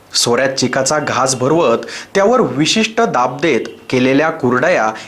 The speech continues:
या पारंपरिक नूडल्सच आहेत. बाजारातील नूडल्सपेक्षा कितीतरी पौष्टिक, सकस अशा या कुरडया बनवण्याची लगबग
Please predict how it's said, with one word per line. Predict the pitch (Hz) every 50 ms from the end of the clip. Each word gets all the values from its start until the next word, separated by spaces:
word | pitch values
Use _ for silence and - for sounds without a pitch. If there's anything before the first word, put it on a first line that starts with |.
| -
या | 156 196 214
पारंपरिक | 214 208 - 143 135 143 170 190 185 - 185 185 196 220 220 - -
नूडल्सच | 139 135 143 156 185 185 220 226 - - 127 107 - -
आहेत. | 110 117 120 107 - - - - - - - - - - - - - - - - - -
बाजारातील | 104 110 110 113 131 135 139 143 143 170 160
नूडल्सपेक्षा | 160 143 127 127 135 147 139 139 - 170 165 - - 185
कितीतरी | 185 185 185 - 269 269 269 185 185 185 214 233
पौष्टिक, | 233 240 240 226 214 190 - - - 143 113 90 - - - - - -
सकस | - - - 151 151 156 220 170 123 107 - - - - - -
अशा | 120 120 - 151
या | 156 170 175
कुरडया | 170 - - 143 135 139 143 165 190 180 139 120 120 120 - - - -
बनवण्याची | 123 139 147 170 196 214 226 220 - - - 247 254 208 156
लगबग | 139 139 139 147 180 196 208 202